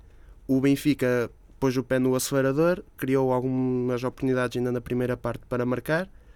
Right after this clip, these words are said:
com, por exemplo, o lance em que Piccini corta, tipo, já na linha ou até a bola à barra de Krovinovic.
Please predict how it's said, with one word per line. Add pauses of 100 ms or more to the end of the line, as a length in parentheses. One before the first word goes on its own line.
(240)
com,
por
exemplo,
o
lance
em
que
Piccini (160)
corta,
tipo, (600)
já
na
linha
ou
até
a
bola
à
barra
de
Krovinovic.